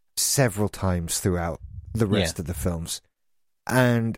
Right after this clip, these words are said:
Speaker 1: if you, if you want to see that event take place, then you're gonna have to watch this film. If, on the other hand, if
Speaker 2: There's
Speaker 1: you're
Speaker 2: not
Speaker 1: quite
Speaker 2: much to, like, just skip to that point, though.
Speaker 1: Yeah,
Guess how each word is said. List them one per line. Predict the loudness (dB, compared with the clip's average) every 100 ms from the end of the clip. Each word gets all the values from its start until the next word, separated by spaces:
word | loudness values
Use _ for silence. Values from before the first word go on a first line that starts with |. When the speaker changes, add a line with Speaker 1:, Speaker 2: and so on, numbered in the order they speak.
| 0
Speaker 1:
if | 0 2 4
you, | 4 4 2
if | -2 0
you | 0 2
want | 2 2 2 -2
to | -2
see | 0 2 4 4
that | 4 2 0 0
event | 2 0 0 -2
take | 0 0
place, | 0 -2 -2 -2
then | 0 0 0 -6 -6
you're | -2 0
gonna | 2 2 2
have | 0 -2 0
to | 0
watch | 0 0 -4
this | -4 0
film. | 0 -2 -8 _ _ _ -20 -20 _
If, | 2 2 4
on | 4
the | 4
other | 4 4
hand, | 4 2 0 0
if | -2 4
Speaker 2:
There's | 4
Speaker 1:
you're |
Speaker 2:
not | 4
Speaker 1:
quite | 6 6
Speaker 2:
much | 6
to, | 2
like, | 2 2 0
just | -2 -2
skip | 0 -2 -2 -4
to | 0
that | 0 0
point, | 0 0 -2
though. | 2 4
Speaker 1:
Yeah, | 6 2